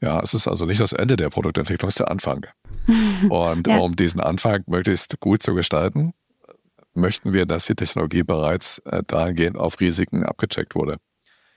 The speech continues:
Speaker 1: Ja, welche wissenschaftlich-technischen Risiken gibt es dann noch am Ende des Projekts? Ja, was, was sind die unbeantworteten Fragen? Was für wirtschaftliche Risiken gibt es? Ja, wenn es darum geht, weiß ich, bestimmte Technologien noch zu miniaturisieren.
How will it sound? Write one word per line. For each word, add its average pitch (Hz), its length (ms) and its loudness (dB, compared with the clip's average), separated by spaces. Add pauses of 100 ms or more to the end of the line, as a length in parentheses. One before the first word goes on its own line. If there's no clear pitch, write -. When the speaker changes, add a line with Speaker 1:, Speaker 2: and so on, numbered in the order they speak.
Speaker 1:
Ja, 82 180 0
welche 82 460 0
wissenschaftlich-technischen 98 920 0
Risiken 110 280 2
gibt - 180 -2
es 120 100 2
dann 95 180 -2
noch 104 340 -4
am 87 160 -2
Ende 76 240 2
des 101 160 0
Projekts? - 440 -4 (500)
Ja, 80 280 0
was, 73 240 0
was - 160 0
sind 78 140 -4
die 80 80 0
unbeantworteten 104 760 0
Fragen? 87 420 -2 (260)
Was 80 240 0
für 73 160 -2
wirtschaftliche 110 480 0
Risiken 92 300 2
gibt - 200 -4
es? 90 280 0
Ja, 78 280 -4
wenn 73 120 -4
es - 160 -2
darum - 200 -2
geht, 78 200 0 (200)
weiß - 140 -6
ich, - 180 -2 (220)
bestimmte - 320 -4
Technologien 76 540 0
noch 80 160 0
zu - 160 -2
miniaturisieren. 82 880 0